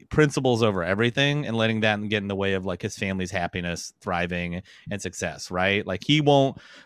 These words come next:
one of his old friends became, like, a billionaire,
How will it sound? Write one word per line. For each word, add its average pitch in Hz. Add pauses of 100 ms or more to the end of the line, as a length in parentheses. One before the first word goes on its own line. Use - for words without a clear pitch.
(640)
one 190
of 202
his 170
old 160
friends 151
became, 139
like, 120
a 101
billionaire, 135